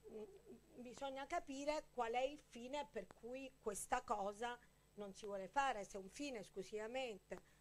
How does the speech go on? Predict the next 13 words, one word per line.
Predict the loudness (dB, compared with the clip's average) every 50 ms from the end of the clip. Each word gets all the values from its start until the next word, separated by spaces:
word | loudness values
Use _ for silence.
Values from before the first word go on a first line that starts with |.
| -20 -20 -12 -6
ehm, | -4 -2 -2 -2 -4 -6 -4 -6 -6
di | -6 -4 -4 -4 -2 -2
garanzia | -2 -2 -2 -4 -6 -6 -6 -4 0 0 0 -2 -2 -8 -20 -14 -6
del | -4 -4 -2
cittadino. | -4 -4 -6 -4 -4 -2 -2 0 -2 -2 -2 -4
Ci | -6 -8 -10
sono, | -6 -6 -4 -2 -2 -2
lei | -2 -2 -2
lo | -2 -4
sa | -4 -6 -6
più | -4 -4 -4 -4
di | -4 -2
me, | -2 0 0 -2 -2